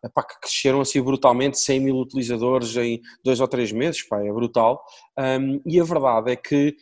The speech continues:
tu começas a perceber esses movimentos, e esses movimentos vão ter algum sentido, pá, porque a verdade é essa, que é,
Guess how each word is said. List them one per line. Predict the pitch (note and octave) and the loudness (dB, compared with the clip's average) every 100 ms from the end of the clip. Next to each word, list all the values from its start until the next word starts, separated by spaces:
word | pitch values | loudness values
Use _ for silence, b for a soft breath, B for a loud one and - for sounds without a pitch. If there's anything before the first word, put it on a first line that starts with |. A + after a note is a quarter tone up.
| _ | _
tu | - | -10
começas | - D#3 - | -4 -2 -2
a | |
perceber | - - D3+ D3 | -6 -6 -2 0
esses | C#3+ - | -2 -2
movimentos, | C#3 B2+ A#2+ F#2+ - - - | -4 -2 -4 -6 -12 -16 -10
e | |
esses | B2+ - | -8 -6
movimentos | C#3 C#3+ D#3+ D#3+ | -4 -2 -2 -2
vão | D#3+ E3 E3 B - | -2 -2 -4 B 2
ter | |
algum | D#3+ D#3+ | 4 4
sentido, | E3 G3 F3+ F#3 - | 0 -4 -4 -8 -2
pá, | - | -2
porque | - - | -2 -14
a | |
verdade | G2 G#2 A2 A#2+ | -10 0 2 2
é | D3 | 2
essa, | C#3+ - A#2 | 2 0 -8
que | - | -4
é, | A#2 G2+ | -2 -2